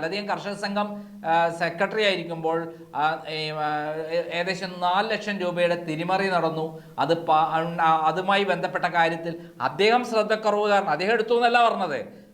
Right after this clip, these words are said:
അങ്ങനെ ശ്രദ്ധക്കുറവുണ്ടെങ്കിൽ മാക്സിമം ഒരു ചെറിയ ഇത് സ-, ഇതൊക്കെ ഉണ്ടായിരിക്കാം. അദ്ദേഹത്തെ പന്ത്രണ്ട് വർഷമായിട്ടും പാർട്ടി ജില്ലാ കമ്മിറ്റിയിൽ നിന്നോ സംസ്ഥാന കമ്മിറ്റിയിൽ നിന്നൊക്കെ പുറത്ത് മാറ്റി താഴെ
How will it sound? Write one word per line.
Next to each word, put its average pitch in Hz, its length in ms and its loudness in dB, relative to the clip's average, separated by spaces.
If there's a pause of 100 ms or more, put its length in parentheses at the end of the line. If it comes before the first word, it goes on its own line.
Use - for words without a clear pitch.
(320)
അങ്ങനെ 226 320 -2
ശ്രദ്ധക്കുറവുണ്ടെങ്കിൽ 220 960 0 (340)
മാക്സിമം 180 480 -4
ഒരു 185 100 0 (140)
ചെറിയ 185 380 2
ഇത് 190 100 -6 (140)
സ-, 180 260 2
ഇതൊക്കെ 190 300 -2
ഉണ്ടായിരിക്കാം. 185 480 2 (460)
അദ്ദേഹത്തെ 156 280 -6 (120)
പന്ത്രണ്ട് 202 500 0
വർഷമായിട്ടും 214 680 0 (500)
പാർട്ടി 175 280 2 (100)
ജില്ലാ 196 220 4 (160)
കമ്മിറ്റിയിൽ 202 500 -2
നിന്നോ 196 200 0 (200)
സംസ്ഥാന 190 380 0
കമ്മിറ്റിയിൽ 196 280 -2
നിന്നൊക്കെ 190 280 -2
പുറത്ത് 180 280 -2 (160)
മാറ്റി 175 320 0 (360)
താഴെ 185 280 6